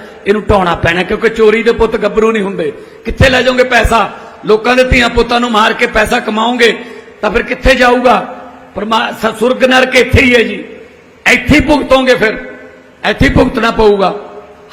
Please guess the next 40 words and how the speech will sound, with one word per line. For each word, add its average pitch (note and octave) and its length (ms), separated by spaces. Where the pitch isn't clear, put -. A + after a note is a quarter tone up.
ਹਜੇ B3 160
ਤਾਂ C#4 160
ਪਿੰਡ C4+ 320
ਪੱਧਰ C4 360
ਦੇ - 460
ਜਾਂ A#3+ 120
ਵੀਹ B3+ 180
ਵੀਹ, C#4+ 120
ਪੱਚੀ C4 280
ਪੱਚੀ B3+ 260
ਪਿੰਡਾਂ B3 420
ਜਿਹਨੂੰ A#3+ 240
ਜਾਣਦੇ A3 480
ਨੇ, A3+ 220
ਉਹਨਾਂ B3 420
ਵਾਲੇ C4 180
ਪਾਸੇ A3 400
ਹੀ G3 60
ਹੱਥ F#3 240
ਪਾਇਆ। A3+ 480
ਤੁਸੀਂ A3+ 220
ਪੰਜ A3 320
ਸੱਤ A#3 200
ਦਿਨ A#3+ 200
ਹੋਰ G3+ 300
ਦਿਓ, B3+ 480
ਵੱਡਿਆਂ B3+ 440
ਵੱਡਿਆਂ B3+ 340
ਦੀਆਂ B3 160
ਵੀ B3+ 80
ਪਰਮਿਸ਼ਨਾਂ A3+ 640
ਮਿਲ G#3 240
ਰਹੀਆਂ G#3+ 380
ਨੇ। B3+ 340
ਤੁਸੀਂ A3 200
ਵੱਡੇ B3+ 340
ਵੱਡੇ C4 280
ਮਹਿਲ B3+ 460
ਢਹਿੰਦੇ A3+ 300
ਦੇਖੋਗੇ F3 800